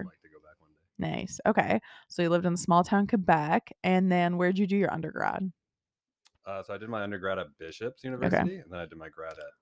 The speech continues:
Speaker 2: Where is Bishop?
Speaker 1: Concordia University. Bishop's is, so Sherbrooke is another fairly big
Speaker 2: Yeah.
Speaker 1: French city.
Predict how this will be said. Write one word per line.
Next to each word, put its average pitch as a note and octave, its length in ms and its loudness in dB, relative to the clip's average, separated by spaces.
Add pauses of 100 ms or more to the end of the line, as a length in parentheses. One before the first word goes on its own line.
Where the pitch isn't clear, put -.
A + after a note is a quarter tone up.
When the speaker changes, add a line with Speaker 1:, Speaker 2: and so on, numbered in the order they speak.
Speaker 2:
Where D#4+ 180 12
is B3 160 12
Bishop? D#3+ 480 4
Speaker 1:
Concordia D#2 400 -16 (100)
University. C#2+ 440 -20 (540)
Bishop's D3 360 -4
is, A2+ 680 -2
so G2+ 200 -10
Sherbrooke A2+ 580 -4
is F2+ 80 -10
another F2+ 460 -6 (460)
fairly F2 360 -8
big E3+ 400 -8
Speaker 2:
Yeah. G3 220 4
Speaker 1:
French F2 200 -4
city. C3+ 300 -10